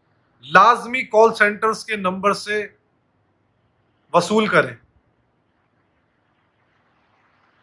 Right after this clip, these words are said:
ताकि उन लोगों के नाम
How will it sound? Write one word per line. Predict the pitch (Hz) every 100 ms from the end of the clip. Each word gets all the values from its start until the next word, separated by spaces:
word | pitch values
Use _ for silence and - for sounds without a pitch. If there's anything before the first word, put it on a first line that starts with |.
| 175
ताकि | 185 185 220 233 190 _ _ _ _ _ _ _ _ _ _ _ _ _ _ _ _ _ _ _ _ _ _
उन | 220 247
लोगों | 240 214 208 233
के | 226 226
नाम | 180 175 214 226